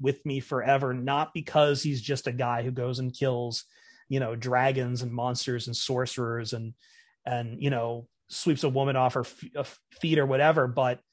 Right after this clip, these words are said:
Robert E. Howard's characters, Conan and all the rest,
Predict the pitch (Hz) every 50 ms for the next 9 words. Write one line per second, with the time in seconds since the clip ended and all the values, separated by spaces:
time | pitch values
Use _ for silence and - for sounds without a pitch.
0 | _ _ _ _ _ _ _ _ _ _ _ _ - - - _ _ 214 151 156
1 | 165 175 190 190 196 196 180 156 127 147 147 156 156 147 139 127 - - - 139
2 | 139 143 143 139 - 127 113 113 - - - 143 143 139 143 139 143 139 135 135
3 | 135 131 131 127 123 - _ - 131 127 120 113 - 127 139 143 139 135 120 120
4 | 127 135 139 131 - - - -